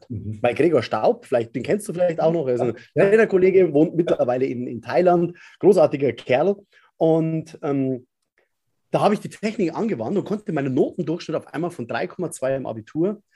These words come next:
Speaker 2: auf eins Komma drei im Studium steigern.
Speaker 1: Mhm.
Speaker 2: Und jetzt kommt's bei der Hälfte der Lernzeit.
Speaker 1: Mhm.
Speaker 2: Also ich konnte in der Hälfte der Lernzeit meine, meinen Notendurchschnitt dramatisch verbessern und war auf einmal bei den zehn Prozent der Besten dabei,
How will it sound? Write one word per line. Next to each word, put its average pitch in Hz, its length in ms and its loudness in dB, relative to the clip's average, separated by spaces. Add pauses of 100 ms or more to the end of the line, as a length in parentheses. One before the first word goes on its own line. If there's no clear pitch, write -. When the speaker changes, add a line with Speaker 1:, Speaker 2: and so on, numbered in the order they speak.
(440)
Speaker 2:
auf - 280 -4
eins 156 320 -2
Komma 151 220 -2
drei 123 240 -2
im 135 80 -4
Studium 117 340 -6
steigern. - 380 -10 (340)
Speaker 1:
Mhm. 101 400 -8 (140)
Speaker 2:
Und 117 100 -4
jetzt 127 320 2
kommt's 170 300 -2
bei 123 120 -4
der 110 100 -4
Hälfte 127 280 -4
der 104 100 -4
Lernzeit. 95 420 -12 (600)
Speaker 1:
Mhm. 101 380 -4 (140)
Speaker 2:
Also 139 160 -4
ich 127 60 -8
konnte 202 220 2
in 196 140 -2
der 143 120 2
Hälfte 202 300 2
der 160 120 2
Lernzeit 139 680 -2 (400)
meine, 139 240 4
meinen 139 400 -4
Notendurchschnitt 151 600 -4
dramatisch 120 560 -6
verbessern 151 580 -8 (520)
und 131 120 -2
war 139 80 6
auf - 80 -4
einmal 143 200 0
bei 135 120 0
den 120 200 -4
zehn 156 160 -2
Prozent 139 320 -8
der - 60 -6
Besten - 380 -12
dabei, - 280 -18